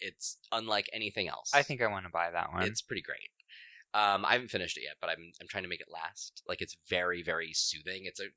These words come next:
Speaker 1: a nice sort of, like, stress reliever.
Speaker 2: You're
Speaker 1: Um,
Speaker 2: just stressing everybody else out.
Speaker 1: Yeah, totally.
Speaker 2: Yeah.
Speaker 1: By being an asshole goose. Um, I also played the Medieval demo, the thing called the Medieval short-lived demo.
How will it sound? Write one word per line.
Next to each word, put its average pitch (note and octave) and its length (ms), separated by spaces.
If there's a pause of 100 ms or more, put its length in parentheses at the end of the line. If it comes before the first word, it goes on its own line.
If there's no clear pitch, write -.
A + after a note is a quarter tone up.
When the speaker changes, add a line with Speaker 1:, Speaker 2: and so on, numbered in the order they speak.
(120)
Speaker 1:
a F#2 40
nice F2+ 200
sort E2+ 140
of, D#2 100
like, C#2+ 160
stress - 560
reliever. G#1+ 460 (800)
Speaker 2:
You're C#3 100
Speaker 1:
Um, C#3 40
Speaker 2:
just C3+ 120
stressing B2+ 420
everybody G2 400
else C#3 240
out. - 220 (160)
Speaker 1:
Yeah, G#2 160 (100)
totally. - 400
Speaker 2:
Yeah. A2 220 (420)
Speaker 1:
By F#2+ 60
being F#2+ 140
an F#2 100
asshole G2+ 460
goose. G2 360 (320)
Um, G2+ 320
I G2+ 60
also G#2+ 200
played A#2 220
the A2 60
Medieval G#2 380
demo, C#3+ 380
the G#2 200
thing G#2 240
called A2 160
the F#2+ 60
Medieval F#2+ 360
short-lived G2 440
demo. G#2+ 420